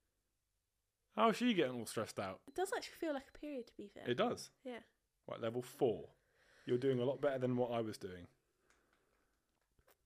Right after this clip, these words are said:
Speaker 2: Yeah, I can feel it. Okay, yeah, that pre-, that feels like a period.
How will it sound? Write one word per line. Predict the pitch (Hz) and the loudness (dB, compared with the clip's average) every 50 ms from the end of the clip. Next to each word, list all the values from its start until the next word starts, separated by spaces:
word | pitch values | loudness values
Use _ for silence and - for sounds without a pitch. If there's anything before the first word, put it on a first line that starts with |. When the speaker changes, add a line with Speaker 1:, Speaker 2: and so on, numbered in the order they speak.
| _ _ _ _ _ _ - | _ _ _ _ _ _ -14
Speaker 2:
Yeah, | - 285 277 | -8 -6 -6
I | 262 262 | -6 -6
can | - 285 277 | -8 -10 -12
feel | 269 - - 269 269 254 247 | -12 -10 -8 -8 -6 -6 -8
it. | 240 247 - _ _ _ _ _ _ _ _ _ _ _ _ - | -10 -14 -18 _ _ _ _ _ _ _ _ _ _ _ _ -6
Okay, | 302 311 - 294 262 247 247 | -6 -6 -4 -4 -4 -2 -2
yeah, | 254 247 240 240 | -2 -2 -4 -4
that | 240 240 240 - _ _ _ | -6 -8 -8 -12 _ _ _
pre-, | - - 262 254 - - | -18 -16 -16 -16 -14 -16
that | 247 247 247 - | -18 -18 -14 -10
feels | - 254 247 240 | -8 -8 -8 -8
like | - 220 220 | -10 -14 -14
a | 214 - | -14 -12
period. | 247 226 220 214 214 214 - | -12 -12 -12 -12 -16 -18 -20